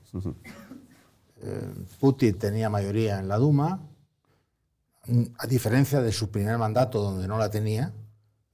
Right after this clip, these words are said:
Speaker 2: tenía que pactar con partidos pequeños, pero en el segundo mandato sí tenía mayoría en la Duma,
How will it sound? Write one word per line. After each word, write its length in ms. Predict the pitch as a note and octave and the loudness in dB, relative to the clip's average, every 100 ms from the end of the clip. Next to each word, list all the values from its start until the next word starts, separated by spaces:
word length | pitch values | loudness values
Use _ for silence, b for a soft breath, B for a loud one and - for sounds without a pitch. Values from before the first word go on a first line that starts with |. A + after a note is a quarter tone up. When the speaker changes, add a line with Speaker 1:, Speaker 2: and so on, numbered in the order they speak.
| - | -6
Speaker 2:
tenía 220 | G#2 G#2 | 0 2
que 120 | G#2 | 2
pactar 420 | G#2+ G2+ G#2 G#2 | 2 0 2 0
con 200 | F#2+ G2 | 0 -4
partidos 360 | F#2 F#2 G#2 F#2+ | -6 -6 -6 -6
pequeños, 440 | - F2+ A2 A#2 | -6 -6 -4 -4
pero 160 | - G2 | -4 -6
en 60 | F#2 | -4
el 40 | |
segundo 320 | - A2 B2+ | -4 0 0
mandato 400 | B2+ A#2 C3 C3+ | 0 2 0 -2
sí 220 | - C#3 | -4 -2
tenía 320 | D3 A#2 G#2 F#2+ | 0 0 0 -4
mayoría 260 | F2+ F2+ | -6 -10
en 60 | F2 | -12
la 60 | |
Duma, 320 | - F2 - | -14 -10 -10